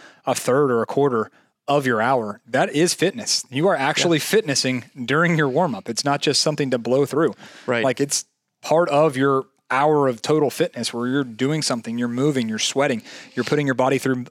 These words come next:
Speaker 1: you know, light load, you're doing body weight movements, you're going, this is workout, right?
Speaker 2: Yeah, you're priming the switch.
Speaker 1: Yeah.
Speaker 2: You know, you're getting ready.
Speaker 1: Cool. Um, sticking with kind of a workout theme here, improper scaling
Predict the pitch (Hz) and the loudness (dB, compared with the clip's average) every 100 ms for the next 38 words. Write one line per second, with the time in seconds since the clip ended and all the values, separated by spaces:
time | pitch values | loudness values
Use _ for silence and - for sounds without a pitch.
0 | _ 135 113 110 127 143 123 135 147 117 | _ -4 -4 0 0 0 0 2 2 0
1 | 107 110 107 123 123 120 131 143 135 127 | -2 -4 -2 -2 -2 0 2 2 2 0
2 | 123 135 135 98 - 107 117 139 127 - | -2 -4 -4 -8 -10 -6 -2 -2 -2 -2
3 | - 165 135 185 101 - _ _ _ - | 0 0 0 0 -4 -6 _ _ _ -6
4 | 113 151 143 135 127 120 127 131 127 - | -4 -2 -4 -2 -6 -4 -6 -4 -6 -2
5 | 156 - - - 101 110 107 120 - 117 | -2 -2 -10 -18 -18 -8 -8 -8 -10 -6
6 | 131 123 131 104 _ _ _ _ - 110 | -4 -4 -4 -10 _ _ _ _ -12 -12
7 | - _ _ - - - - _ 160 170 | -12 _ _ -20 -20 -20 -20 _ 4 4
8 | 160 143 - _ _ _ _ _ _ _ | 2 0 -8 _ _ _ _ _ _ _
9 | _ _ _ _ _ - 202 190 175 160 | _ _ _ _ _ -2 0 2 2 4
10 | 151 - 156 147 127 135 143 139 135 143 | 2 2 -2 0 0 0 2 0 0 -2
11 | 139 139 143 - - - 151 208 - 156 | 0 0 -2 -4 -20 -6 -2 0 0 0
12 | 165 180 156 - - 139 139 117 101 | 2 2 2 0 0 2 2 -2 -6